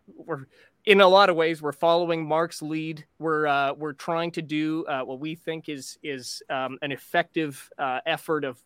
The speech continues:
gathering and arranging and presenting information as we find it in a way that isn't simply speculative. Uh, it's, it's open-minded discussion, research, um, i-, but in the end, we're just trying to make sure things don't get memory holed.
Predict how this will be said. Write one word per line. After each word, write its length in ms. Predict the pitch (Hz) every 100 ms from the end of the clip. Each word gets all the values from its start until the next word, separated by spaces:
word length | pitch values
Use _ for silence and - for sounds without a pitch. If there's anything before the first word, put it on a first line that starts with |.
| 135
gathering 640 | 151 156 165 160 151 160 -
and 340 | 135 127 127 135
arranging 760 | 131 123 147 151 143 143 143 147
and 180 | 135 127
presenting 680 | - 123 131 151 151 151 151
information 580 | 143 - 139 135 - 147
as 200 | 139 135
we 100 | 143
find 320 | - 135 135
it 80 | 143
in 120 | 175
a 60 | 185
way 280 | 165 165 160 - - _
that 120 | - 175
isn't 300 | 180 196 -
simply 380 | 180 170 170
speculative. 760 | 147 143 135 139 131 127 131 - -
Uh, 140 | 127 127
it's, 180 | 131 -
it's 160 | 151
open-minded 800 | 156 170 185 160 160 165 160 151
discussion, 640 | 143 - 165 156 - 151 139
research, 640 | 151 147 - 156 147 - _ _ _
um, 480 | 139 135 131 131 139 190
i-, 180 | 170 143
but 160 | 143 156
in 120 | 156
the 120 | 151
end, 160 | 143 143
we're 100 | 143
just 180 | 143
trying 300 | - 151 143
to 160 | 143 147
make 220 | 139 139
sure 200 | - 147
things 320 | 127 135 127
don't 240 | 120 127 120
get 160 | 135
memory 360 | 117 117 113 104
holed. 300 | 104 92 -